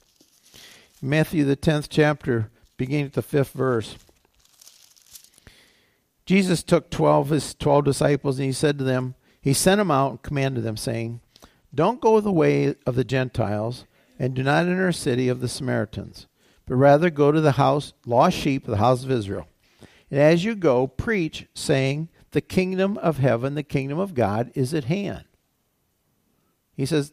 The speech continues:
"Tell them the kingdom of God is at hand." And then he says, "Heal the sick, cleanse the lepers, raise the dead, cast out demons.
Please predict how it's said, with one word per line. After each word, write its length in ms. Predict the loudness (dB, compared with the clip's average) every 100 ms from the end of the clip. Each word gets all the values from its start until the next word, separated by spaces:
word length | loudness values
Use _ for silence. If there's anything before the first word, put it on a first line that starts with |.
| -6
"Tell 320 | 2 4 2
them 360 | 2 -2 -2 -4
the 120 | -6
kingdom 440 | -4 -4 -2 -4
of 160 | -6 -6
God 280 | -4 -4 -4
is 120 | -2
at 100 | -2
hand." 360 | -2 -4 -8 -16 _ _ _ _ _ -10
And 100 | -2
then 120 | 0
he 100 | 0
says, 320 | 0 0 0
"Heal 340 | -4 -2 0 2
the 140 | -2
sick, 400 | -2 -2 -2 -4 _ _ _ _ -2
cleanse 280 | 0 0
the 100 | 0
lepers, 480 | 2 2 0 -6 -6 _ _ -4
raise 280 | 0 2 0
the 80 | -2
dead, 440 | 2 2 0 -6 _ _
cast 380 | -2 0 0 0
out 220 | -2 -2
demons. 500 | -4 -6 -6 -12 -18